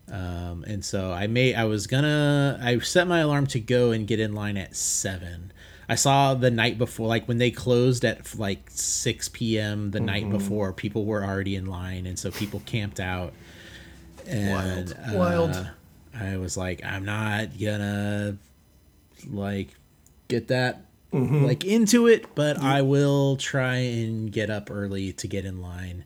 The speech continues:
Speaker 2: Yeah.
Speaker 1: And that night, well, early that morning,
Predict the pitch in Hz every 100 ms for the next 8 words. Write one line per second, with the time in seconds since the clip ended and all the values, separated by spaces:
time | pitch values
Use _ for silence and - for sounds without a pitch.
0 | - - 110 85 98 - - 101 98 92
1 | 92 92 - 110 101 101 101 104 101 95
2 | 98 95 92 - _ _ _ _ _ _
3 | 120 98 90 113 117 117 110 104 101 92
4 | 113 98 90 104 113 120 107 95 95 90